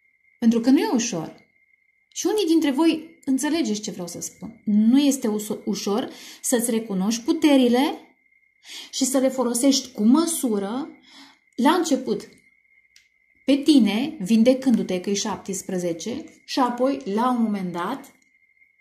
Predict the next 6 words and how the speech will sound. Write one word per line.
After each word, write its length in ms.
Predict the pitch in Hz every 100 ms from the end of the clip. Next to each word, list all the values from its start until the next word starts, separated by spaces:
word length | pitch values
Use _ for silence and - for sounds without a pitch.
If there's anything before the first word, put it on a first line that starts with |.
| _
în 140 | 262 240
misiunea 480 | 247 247 254 247 190
ta 180 | 226
pe 180 | 233 175
care, 640 | 175 208 196 185 - - _ _ _ -
știu, 200 | -